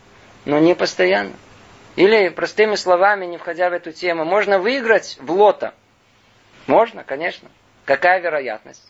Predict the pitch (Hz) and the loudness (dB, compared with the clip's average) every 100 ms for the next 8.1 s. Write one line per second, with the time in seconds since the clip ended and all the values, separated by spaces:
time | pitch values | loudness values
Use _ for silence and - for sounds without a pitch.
0 | _ _ - 196 254 214 160 131 139 90 | _ _ -6 -2 -2 -2 -2 -2 -2 -6
1 | 92 110 139 - 131 160 185 175 185 208 | -6 -6 -8 -8 -8 -6 -4 -2 -2 0
2 | 160 117 98 - - - - - 127 143 | 0 0 -4 -10 -20 -20 -20 -2 -2 0
3 | 135 127 143 147 123 139 143 127 131 131 | -2 0 0 0 -6 -6 -6 -6 -4 -4
4 | 120 143 139 135 131 - 127 127 139 139 | -2 -4 0 0 0 -2 -2 2 2 2
5 | 127 127 123 131 165 - _ _ _ _ | 0 0 0 -2 -4 -6 _ _ _ _
6 | _ _ _ _ _ _ - 87 98 131 | _ _ _ _ _ _ -18 -4 0 0
7 | 156 165 - - - - - 123 170 - | -2 -8 -14 -20 -20 -20 -12 -12 -10 -14
8 | - | -14